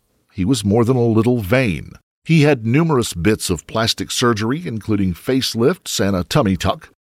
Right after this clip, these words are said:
His self-confidence took a knock, though. Unfortunately, when he was chopping wood, he managed to get a splinter in his eye. But instead of going to get it checked out, he left it,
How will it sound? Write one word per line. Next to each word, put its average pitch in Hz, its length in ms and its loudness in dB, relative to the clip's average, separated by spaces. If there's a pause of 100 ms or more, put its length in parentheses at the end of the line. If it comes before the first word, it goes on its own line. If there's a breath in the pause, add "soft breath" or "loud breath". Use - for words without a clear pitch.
(200)
His 170 180 2
self-confidence 165 840 0
took 147 220 0
a 107 40 2
knock, 127 460 -2
though. 82 380 -2 (100)
Unfortunately, 143 800 0
when 120 240 0
he 110 160 -2
was 113 200 -2
chopping 117 560 -2
wood, 110 280 2
he 123 160 -4
managed 139 340 0
to 131 60 -2
get 131 120 2
a 120 60 0
splinter 170 640 0
in 120 160 -2
his 101 280 -2
eye. 113 360 -6 (220)
But 139 100 4
instead 190 380 0
of 147 100 -2
going 127 240 4
to 107 60 -2
get 95 160 2
it 80 80 -2
checked - 340 -2
out, 113 360 0
he 165 200 -2
left 170 380 2
it, - 180 0